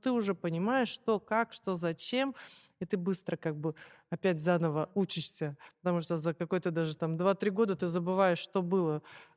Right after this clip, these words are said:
Speaker 1: э, с
Speaker 2: Мгм.
Speaker 1: другим ребенком. И, в общем, я настолько прониклась, э, ну, прокормила одиннадцать месяцев, хотя у меня был, был план,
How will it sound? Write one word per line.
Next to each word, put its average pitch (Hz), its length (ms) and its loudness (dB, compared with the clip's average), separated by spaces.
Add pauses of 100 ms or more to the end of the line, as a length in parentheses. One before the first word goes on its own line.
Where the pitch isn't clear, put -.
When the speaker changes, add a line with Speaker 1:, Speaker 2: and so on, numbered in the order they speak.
(100)
Speaker 1:
э, 170 280 -2
с 156 80 -4
Speaker 2:
Мгм. - 0 -
Speaker 1:
другим 170 480 2
ребенком. 151 680 -2
И, 160 40 2
в 165 80 2
общем, 175 320 0
я 170 240 2
настолько 160 400 -2
прониклась, 175 920 -2
э, 160 540 0 (880)
ну, - 320 -6
прокормила 190 600 2
одиннадцать 170 480 -2
месяцев, 220 540 -2
хотя 180 600 0
у 180 60 -4
меня 190 180 2
был, 180 180 2
был 175 280 2
план, 170 540 0